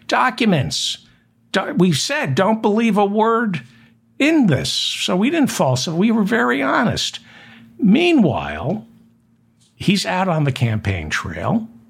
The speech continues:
right? He's out. He was in Ottumwa, Iowa.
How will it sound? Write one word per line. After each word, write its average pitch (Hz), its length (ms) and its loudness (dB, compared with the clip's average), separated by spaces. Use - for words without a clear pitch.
right? 254 300 0
He's 156 260 0
out. 117 400 0
He 127 140 4
was 123 220 0
in 143 80 2
Ottumwa, 160 640 0
Iowa. 110 640 -4